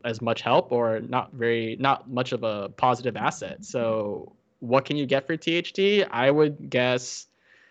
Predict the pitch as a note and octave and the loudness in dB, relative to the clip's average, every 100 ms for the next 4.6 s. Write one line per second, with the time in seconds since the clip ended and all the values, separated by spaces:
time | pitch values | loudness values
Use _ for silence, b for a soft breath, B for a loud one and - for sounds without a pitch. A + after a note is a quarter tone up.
0 | b _ C3 A#2+ A2+ A2+ B2 C3+ C3+ B2 | b _ -6 -2 0 -2 -2 0 0 -2
1 | G#2+ - D3 C#3 A#2 G#2+ A#2+ C3 A2+ A#2 | -6 -8 -4 -4 -4 -6 -2 -2 0 -2
2 | A#2+ G#2+ G#2+ A#2 - A2 C3 - C3+ B2+ | -4 -6 -8 -10 -6 -2 0 2 0 2
3 | C3 D3+ - A#2 A2 - A2+ A#2 A#2+ A#2 | 4 4 2 0 -2 -4 -4 -2 0 0
4 | A#2 A2+ A2+ - A2+ G#2 | 2 0 -2 -2 -4 -4